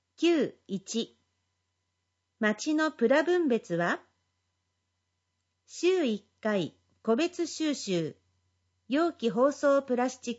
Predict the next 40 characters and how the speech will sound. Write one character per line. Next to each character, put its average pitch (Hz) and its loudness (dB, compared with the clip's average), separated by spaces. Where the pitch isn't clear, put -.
ク。 165 -8
資 247 -6
源 330 0
ス - -14
テ 330 0
ー - 0
シ - -6
ョ 170 0
ン、 151 -6
ペ 220 2
ッ 214 -8
ト 339 0
ボ 330 -2
ト 247 0
ル。 165 -4
ラ 208 -2
ベ 254 4
ル、 240 -8
キ 226 -2
ャ 214 0
ッ - -6
プ 262 -2
は、 233 -2
ヨ 269 2
ー - -2
プ 247 -4
ラ 185 0
へ。 151 -8
月 302 -4
一 254 -8
回、 262 -2
個 208 0
別 311 -2
収 294 -4
集。 170 -4
プ 226 0
ラ 302 2
ス - -12
チ 349 -4
ッ 349 -8